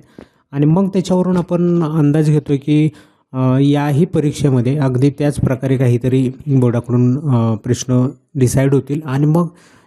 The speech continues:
ते प्रश्न आपण जर शोधले तर नक्कीच तुम्हाला, अ, परीक्षेच्या आधी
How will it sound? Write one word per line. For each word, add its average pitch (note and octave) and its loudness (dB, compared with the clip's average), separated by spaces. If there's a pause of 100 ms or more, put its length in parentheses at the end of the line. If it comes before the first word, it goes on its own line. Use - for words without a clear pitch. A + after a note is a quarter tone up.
(160)
ते F#3+ -2
प्रश्न F3+ 0
आपण E3+ 0
जर E3+ 2
शोधले C3+ 0
तर C3+ -10
नक्कीच C#3+ -2
तुम्हाला, D3 0 (540)
अ, A#2+ -2 (640)
परीक्षेच्या D#3+ -2
आधी A#2+ -4